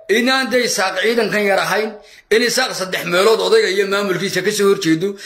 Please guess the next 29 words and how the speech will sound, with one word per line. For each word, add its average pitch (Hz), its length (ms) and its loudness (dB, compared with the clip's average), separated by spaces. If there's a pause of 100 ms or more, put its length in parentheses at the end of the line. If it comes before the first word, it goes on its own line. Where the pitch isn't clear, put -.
(240)
inaan 247 280 2
in 262 120 -4
laascaanood 214 480 -2
laga 208 180 2
dagaalamo 190 420 0
inta 208 180 -2
badani 160 280 0
ogolayn, 160 460 2 (280)
ma 220 140 4
ogaba. 156 380 2 (680)
Taana 170 320 0
bartaa. 107 460 -6 (340)
Ii 233 160 4
dhigo, 202 220 2
waxaan 165 220 0
leeyahay, 170 220 0
habar 165 200 -2
jeclay, 143 240 -2
fadhiga 123 280 -4
ka 120 120 -10
kaca. - 260 -10 (1080)
Qolada 262 320 2
Garxaajis 226 480 -4
qodob 233 220 2
baan 190 180 2
odhanayaa. 135 360 -2 (440)
War 220 200 4
Garxaajisow, 226 680 -4 (1800)
ina, 226 180 2